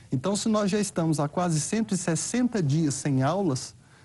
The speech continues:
já tinha dado tempo do mec fazer isso. Afinal, municípios muito pequenos já fizeram isso, que não tem dinheiro, municípios pobres, né?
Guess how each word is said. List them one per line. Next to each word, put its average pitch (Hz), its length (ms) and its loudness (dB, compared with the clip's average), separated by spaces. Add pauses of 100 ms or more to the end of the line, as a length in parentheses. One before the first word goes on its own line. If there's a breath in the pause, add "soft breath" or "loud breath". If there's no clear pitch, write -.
(120)
já 160 120 0
tinha 277 280 0
dado 190 280 0
tempo 139 360 -4
do 160 120 2
mec 165 300 2
fazer 185 280 0
isso. 220 260 2
Afinal, 156 420 0
municípios 175 540 2
muito 160 260 2
pequenos 190 640 -2 (140)
já 107 160 -2
fizeram 135 480 0
isso, 233 340 2
que - 100 -4
não 117 120 2
tem 220 200 0
dinheiro, 185 360 2
municípios 135 420 -2
pobres, 165 560 -2 (320)
né? 139 180 0